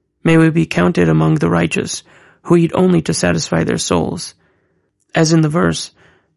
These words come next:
"The righteous man eats to satisfy his soul." Tzadik ochel lesovat nafsho. Until you will raise your countenance to us and be gracious to us, in keeping with the verse,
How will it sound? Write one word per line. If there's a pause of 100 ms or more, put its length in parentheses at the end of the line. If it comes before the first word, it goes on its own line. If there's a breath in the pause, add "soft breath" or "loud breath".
"The
righteous
man
eats
to
satisfy
his
soul." (840)
Tzadik
ochel
lesovat
nafsho. (1160)
Until
you
will
raise
your
countenance
to
us (500 soft breath)
and
be
gracious
to
us, (720)
in
keeping
with
the
verse,